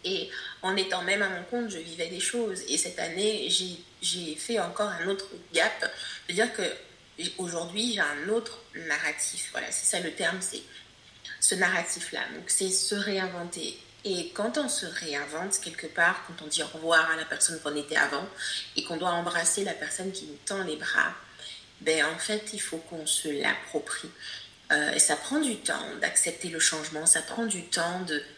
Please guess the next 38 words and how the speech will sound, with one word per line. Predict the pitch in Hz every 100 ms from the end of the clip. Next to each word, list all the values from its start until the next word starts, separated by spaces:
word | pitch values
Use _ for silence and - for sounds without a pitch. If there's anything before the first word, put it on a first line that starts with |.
| -
d'abord | - 381
d'accepter | - - - - - 185 -
qu'il | 143 143 139
faut | - 143
dire | 151 160
au | -
revoir. | - - -
C'est, | - 214 95
euh, | - - - - - - - - - - -
faire | - 180
ses | 160 147
adieux | 143 175 190
à, | 151 - - - - - - - - - -
à |
cette | - 165
personne | 160 - - 202
qui | 190
était | 151 156 156
devenue | 156 175 196 -
assez | 165 -
notre | 151 156
quotidien | - 151 175 175 170 175 -
confortable | 185 160 - 190 185 151
dans |
cette | 147 - -
petite | - 160
zone | 175 190 180 -
et | - - -
embrasser | 175 175 156 -
la | 185
personne | 170 160 - 175 175 -
qu'on | - 160
doit | 147 269 -
être, | 220 - -
parce | -
que | - - - - - -
finalement, | - 170 151 175 202
c'est, | - - -